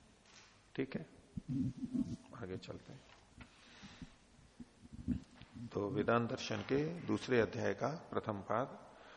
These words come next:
और पिछली कक्षा में हमने चौंतीसवें सूत्र तक देखा था। <clears throat> चौंतीसवें सूत्र में कहा गया था कि सृष्टि की रचना परमात्मा ने की है,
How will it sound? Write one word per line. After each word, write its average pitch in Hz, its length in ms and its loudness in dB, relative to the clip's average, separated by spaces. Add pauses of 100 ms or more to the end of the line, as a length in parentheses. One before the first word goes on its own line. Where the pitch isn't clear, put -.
(360)
और 95 360 -2
पिछली 104 260 -4
कक्षा 107 340 0
में 107 120 0
हमने 104 240 -2
चौंतीसवें 120 520 -2
सूत्र - 360 -4
तक - 220 -6
देखा - 280 -6
था। 92 280 -16 (400)
<clears throat> - 100 2 (420)
चौंतीसवें 131 420 4
सूत्र 120 280 -2
में 117 160 2
कहा 104 240 8
गया 95 200 4
था 120 340 2 (540)
कि - 100 0
सृष्टि 117 380 -2
की 127 120 2
रचना 117 380 2
परमात्मा 104 580 -2
ने 104 140 -2
की 107 260 -2
है, 117 440 -2